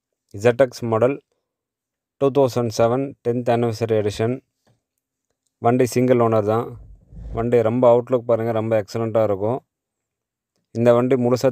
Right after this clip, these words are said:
தெரிஞ்சுக்கணுன்னா ஸ்கிப் பண்ணாம கடைசி வரைக்கும் பாருங்க. சப்ஸ்கிரைப் பண்ணாம இருக்கிறவங்க சப்ஸ்கிரைப் பண்ணிருங்க. கூடவே பெல் ஐகான் கிளிக் பண்ணுங்க. அப்போ தான் அடுத்தடுத்த வண்டிக்கு நோட்டிஃபிகேஷன் வரும். Z X டூ தௌசண்ட் செவன் மாடல்,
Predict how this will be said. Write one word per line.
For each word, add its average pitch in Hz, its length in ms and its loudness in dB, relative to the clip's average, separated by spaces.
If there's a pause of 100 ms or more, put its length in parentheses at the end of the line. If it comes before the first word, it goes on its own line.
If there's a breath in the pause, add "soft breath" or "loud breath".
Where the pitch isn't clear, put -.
தெரிஞ்சுக்கணுன்னா 113 540 -2 (720)
ஸ்கிப் 120 340 -4
பண்ணாம 120 420 2
கடைசி 113 260 0
வரைக்கும் 110 300 -2
பாருங்க. 101 240 0 (1080)
சப்ஸ்கிரைப் 120 440 2
பண்ணாம 120 280 0
இருக்கிறவங்க 104 460 -2
சப்ஸ்கிரைப் 110 440 -4
பண்ணிருங்க. 101 320 -2 (160)
கூடவே 113 320 2
பெல் 107 180 2
ஐகான் 107 260 -2
கிளிக் 101 220 -6
பண்ணுங்க. 95 240 -4 (580)
அப்போ 92 200 -8
தான் 110 120 6
அடுத்தடுத்த 107 400 0
வண்டிக்கு 117 320 0
நோட்டிஃபிகேஷன் 104 560 -2
வரும். 104 240 -2 (840)
Z 120 200 2 (100)
X - 140 -16 (280)
டூ 131 160 -2
தௌசண்ட் 123 320 0
செவன் 117 280 0
மாடல், 117 260 4